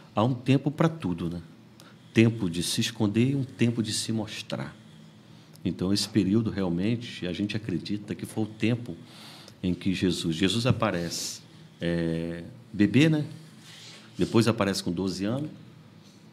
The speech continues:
e aí só com trinta anos que vai aparecer.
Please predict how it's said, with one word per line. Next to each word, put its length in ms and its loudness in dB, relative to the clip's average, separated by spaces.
e 160 4
aí 280 2
só 300 -2
com 160 -4
trinta 340 -2
anos 140 -2
que 60 -6
vai 100 -6
aparecer. 460 -6